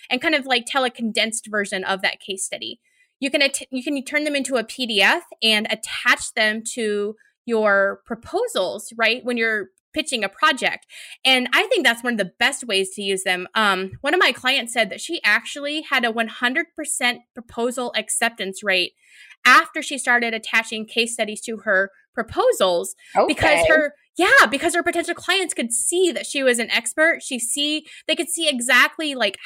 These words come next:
Speaker 1: how she did things, what her process was, you know, what kind of results she got. Like, it was just a no-brainer. It was so easy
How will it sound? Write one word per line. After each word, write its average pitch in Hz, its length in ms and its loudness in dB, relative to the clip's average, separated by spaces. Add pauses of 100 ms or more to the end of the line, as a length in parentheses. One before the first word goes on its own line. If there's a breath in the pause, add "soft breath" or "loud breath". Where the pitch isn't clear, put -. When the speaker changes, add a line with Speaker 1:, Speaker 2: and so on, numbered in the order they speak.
Speaker 1:
how 302 160 4
she 320 220 -4
did 226 240 -6
things, 214 260 -4
what 302 200 2
her 320 140 0
process 240 600 -2
was, 196 420 0 (320 loud breath)
you 269 80 0
know, 247 120 2
what 277 140 2
kind 339 140 0
of 285 80 0
results 233 400 0
she 262 140 -6
got. 190 280 2
Like, 277 140 0
it 370 60 4
was 359 100 2
just 381 180 -2
a 359 60 0
no-brainer. 214 540 2 (100)
It - 100 4
was 269 240 -2
so 302 300 0
easy 247 560 -4